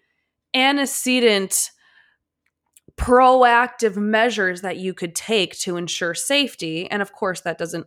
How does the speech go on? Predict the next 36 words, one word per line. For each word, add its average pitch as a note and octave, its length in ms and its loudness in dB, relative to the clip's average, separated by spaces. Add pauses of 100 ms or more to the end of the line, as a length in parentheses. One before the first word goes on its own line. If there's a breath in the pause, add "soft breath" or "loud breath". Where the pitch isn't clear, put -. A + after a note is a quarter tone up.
(120)
one D#3+ 160 -8
hundred E3 480 -6
percent D#3+ 720 -8 (340 soft breath)
guarantee E3+ 720 -4
that D#3+ 220 -2
safety E3 420 -4
will D#3 180 -6
be D3+ 500 -6 (760)
assured F#3 340 0
every D#3 180 -2
single D3 240 -8
time F#3+ 340 2
or C#3 60 -6
sealed G#3 580 2
every C#3+ 200 -4
single C#3+ 280 -10
time, D3 520 -10 (760 loud breath)
it A#3+ 240 4
seems E4+ 540 -4
very A#3+ 320 2
backwards F3+ 880 -2
to E3 800 -8 (1040)
go A3+ 240 2
back F#3+ 320 4
to G3 140 -6
a F3 80 -4
place E3+ 440 -4
of - 300 -12
coddling F#3 800 0
and F3 180 -8
making F3+ 360 -6
sure F3 280 -4
that E3+ 240 -4
children E3 720 -4
and D#3+ 220 -6
adults F#3 640 -2